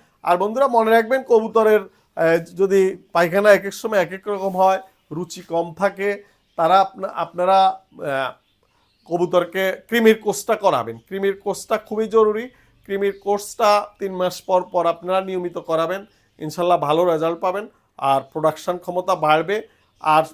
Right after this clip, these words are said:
বেশিরভাগ ক্ষেত্রে অনেক বি-, কবুতরের ক্যালসিয়াম শর্ট থাকে। এই যে ক্যালসিয়ামের জন্য আমরা পিবিকল প্লাস, পিবি সিরিয়ালের পিবিকল প্লাসটা ইউজ করি, এই যে পিবিকল প্লাসটা।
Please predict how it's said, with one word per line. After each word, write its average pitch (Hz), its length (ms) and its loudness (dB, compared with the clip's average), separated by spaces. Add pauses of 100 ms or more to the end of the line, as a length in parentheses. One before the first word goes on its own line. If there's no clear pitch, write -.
(300)
বেশিরভাগ 208 520 0
ক্ষেত্রে 226 480 -4 (500)
অনেক 180 340 -4 (100)
বি-, 165 160 -10 (120)
কবুতরের 180 600 0
ক্যালসিয়াম 202 540 0
শর্ট 151 320 0 (100)
থাকে। 147 260 -6 (380)
এই 147 80 -16
যে 151 60 -18
ক্যালসিয়ামের 233 600 -2
জন্য 240 260 -4
আমরা 208 420 0 (320)
পিবিকল 202 460 -4
প্লাস, 185 560 0 (960)
পিবি 202 280 -8
সিরিয়ালের 208 460 -2
পিবিকল 196 500 -4
প্লাসটা 185 480 -4
ইউজ 190 300 -8
করি, 226 280 -6 (380)
এই 139 80 -14
যে 147 80 -8
পিবিকল 185 500 -4
প্লাসটা। 170 600 -4